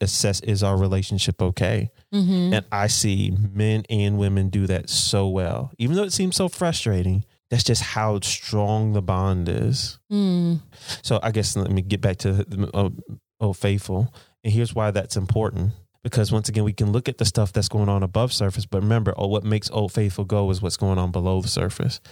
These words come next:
Speaker 2: Okay.
Speaker 1: That's where the predictable stuff is happening as well in relationship. And I think it's like, even in, in marriage and relationships, why I like that example is sometimes we need to look at the different elements below the surface.
Speaker 2: Mm-hmm.
Speaker 1: Like, if we keep finding ourselves in, back in the same pattern, and,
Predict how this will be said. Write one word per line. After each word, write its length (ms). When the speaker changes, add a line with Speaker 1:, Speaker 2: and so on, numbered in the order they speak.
Speaker 2:
Okay. 440
Speaker 1:
That's 220
where 100
the 120
predictable 560
stuff 280
is 100
happening 440
as 120
well 220
in 80
relationship. 720
And 140
I 60
think 220
it's 160
like, 340
even 220
in, 200
in 300
marriage 360
and 100
relationships, 400
why 120
I 40
like 260
that 220
example 520
is 240
sometimes 340
we 100
need 180
to 40
look 240
at 120
the 80
different 340
elements 380
below 320
the 100
surface. 680
Speaker 2:
Mm-hmm. 460
Speaker 1:
Like, 140
if 160
we 100
keep 320
finding 340
ourselves 420
in, 100
back 300
in 120
the 80
same 600
pattern, 540
and, 240